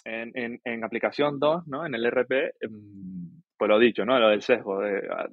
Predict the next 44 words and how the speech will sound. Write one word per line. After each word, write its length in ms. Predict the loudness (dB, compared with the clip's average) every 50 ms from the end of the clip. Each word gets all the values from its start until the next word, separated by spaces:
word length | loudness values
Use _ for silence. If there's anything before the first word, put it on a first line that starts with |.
| -8 -8
hasta 280 | -8 -8 -6 _ -2 0
donde 300 | 0 0 -2 -2 -4 -2
tocamos 340 | -2 -2 -2 -2 -4 -2 -2
tiene 140 | -4 -4
sentido, 400 | -4 -4 -4 -2 0 0 0 0
pero 140 | 0 -2 -4
después 200 | -2 0 -2 -2 -2
en 60 | -2
la 60 | -6
comunicación 600 | -8 -8 -8 -8 -8 -4 -4 -4 -2 -2 -4 -2
con 120 | -2 0
la 80 | 0 0
aplicación 420 | 0 0 -2 -2 -2 -2 -2 -2 0
uno, 280 | 2 2 2 0 -4 -8
¿no? 160 | -10 -12 -14 _ _ _ _ _ _ -14 -6
Nada, 240 | -4 -2 -2 -4 -4
decía 380 | -4 -6 -4 -2 -2 -2 -2 -2
que 140 | -2 -4 -6
sincronizabas 640 | -6 -10 -10 -10 -10 -6 -6 -4 -2 -2 -4 -4
el 360 | -4 -4 -4 -6 -6 -8 -8 -8
contrato, 380 | -8 -6 -6 -6 -6 -6 -6 -8
pero 200 | -6 -8 -6 -6
que, 240 | -8 -8 -8 -8 -10 -12
que 60 | -12 -12
no, 120 | -14 -14 _ _
que 100 | -12 -10
no, 800 | -10 -8 -8 -8 -6 -6 -6 -6 -8 -8 -8 -8 -8 -10 -12 -8 -2
que 120 | 0 2 2
no 100 | 4 8
te 100 | 8 10
daba 140 | 10 10
respuesta, 540 | 8 6 2 2 2 2 2 0 _ -10 -10
¿no? 160 | -8 -10 -12 _ -16
Porque 220 | -10 -4 0 2
la 120 | 2 2
cosa 220 | 0 -2 -4 -4 -4
también 260 | -4 -4 -6 -6 -4
del 220 | -2 0 0 0
log, 180 | 0 -2 -2 -4 _ -10
de 80 | -6
la 120 | -6 -6 -6
tabla 220 | -4 -4 -2 0
de 100 | 0 0
logs, 360 | -2 -4 -6 -8 -12 -16 _